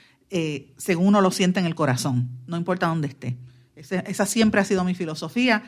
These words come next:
siempre lo he creído. De hecho, eh, y estoy en récord, yo me acordé de una, una serie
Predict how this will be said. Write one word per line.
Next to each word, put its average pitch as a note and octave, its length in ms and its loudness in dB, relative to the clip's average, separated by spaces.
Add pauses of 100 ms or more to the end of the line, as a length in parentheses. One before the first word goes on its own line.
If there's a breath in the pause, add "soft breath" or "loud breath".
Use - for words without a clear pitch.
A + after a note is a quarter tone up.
(320 loud breath)
siempre F3+ 320 0
lo G3 100 6
he F#3+ 40 -2
creído. F#3 420 4
De D#3+ 100 4
hecho, E3+ 340 0 (260 loud breath)
eh, D3+ 100 -10
y F3 120 -2
estoy F3 220 2
en G#3+ 120 6
récord, G3+ 320 2
yo D#3 220 -2 (120)
me D#3+ 200 -6
acordé D#3+ 380 0
de G3+ 80 4
una, G3 500 4
una E3 160 -2
serie F#3 480 0